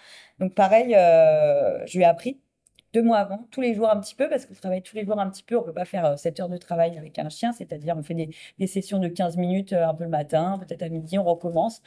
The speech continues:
plusieurs fois dans la journée. Et du coup, je lui ai appris à mettre sa tête, euh, posée vraiment et de, de se laisser aller. Donc là, Renard le fait pas, mais tout ça, c'est vraiment leur apprendre que, hop, il faut, il faut se laisser aller, être vraiment relaxé et se laisser aller doucement, laisser relâcher son corps.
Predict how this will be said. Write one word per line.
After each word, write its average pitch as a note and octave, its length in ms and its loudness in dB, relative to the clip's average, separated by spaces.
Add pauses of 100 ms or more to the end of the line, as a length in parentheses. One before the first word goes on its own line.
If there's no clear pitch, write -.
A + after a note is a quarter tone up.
(280)
plusieurs G#3+ 340 0
fois G#3+ 140 0
dans G3+ 80 0
la F3+ 160 4
journée. F#3+ 400 -4 (340)
Et A3 80 -2
du G#3+ 140 -2
coup, C4 100 -2
je B3 80 0
lui A#3+ 60 2
ai G#3 40 6
appris G3 320 4
à A#3 60 4
mettre F#3+ 180 -2
sa G3+ 120 0
tête, A#3 320 -2
euh, E3+ 160 2 (120)
posée A3 360 -2
vraiment G3+ 500 0 (380)
et G#3+ 120 -4
de, G#3+ 260 -6
de G#3+ 100 -6
se G#3+ 100 -10
laisser B3 240 0
aller. A3+ 280 4 (100)
Donc F#3 120 -6
là, G#3 120 4
Renard G3 280 2
le F#3 80 -2
fait G3 160 -6
pas, B3 200 6
mais A#3+ 80 -4
tout G3 140 -14
ça, C4 280 -2
c'est - 160 -8
vraiment A#3 400 2 (340)
leur G#3 160 4
apprendre B3+ 340 0
que, B3 120 -4 (120)
hop, D4 140 0 (160)
il A#3+ 80 -16
faut, B3+ 260 -4
il A#3 80 -8
faut B3 140 -4
se A#3+ 100 -10
laisser A#3+ 240 -2
aller, A3+ 360 4
être G#3+ 260 -2
vraiment A3+ 320 2
relaxé A3+ 640 0
et G#3+ 80 -4
se - 140 -10
laisser A3+ 260 -2
aller A3 260 4
doucement, A#3 360 -6
laisser A3+ 460 -4
relâcher G#3+ 380 -2
son G#3+ 180 -8
corps. G3+ 300 -2